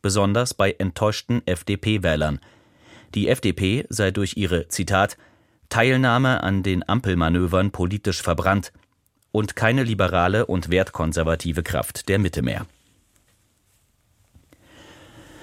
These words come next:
In ihrem Abwehrkampf gegen Russland hat die Ukraine offenbar die Energieinfrastruktur des Aggressors angegriffen.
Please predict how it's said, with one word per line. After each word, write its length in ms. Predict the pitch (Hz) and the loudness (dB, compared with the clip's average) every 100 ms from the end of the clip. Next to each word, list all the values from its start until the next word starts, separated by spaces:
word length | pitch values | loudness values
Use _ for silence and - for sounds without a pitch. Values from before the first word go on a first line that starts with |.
| - - - - - | -20 -20 -20 -20 -8
In 180 | 120 120 | 0 2
ihrem 260 | 120 127 127 | 2 2 0
Abwehrkampf 580 | - 117 107 - 104 | 0 2 2 2 -2
gegen 200 | - 101 | 0 -2
Russland 480 | 98 101 - 95 76 | 0 0 0 -2 0
hat 120 | 87 80 | -2 -2
die 100 | 82 | -2
Ukraine 600 | 90 98 78 107 120 - | -2 0 0 2 2 0
offenbar 480 | 110 113 104 107 | 0 0 2 2
die 180 | 107 98 | 0 -2
Energieinfrastruktur 1300 | - 95 92 127 - 90 92 90 - 90 - 92 85 | 0 0 0 -2 0 -2 0 -2 -2 -6 -4 -2 0
des 200 | 85 - | 0 -2
Aggressors 580 | 95 95 98 98 78 - | -2 0 0 0 -2 -2
angegriffen. 680 | 82 78 - 76 - 65 | -2 -4 -4 -4 -4 -6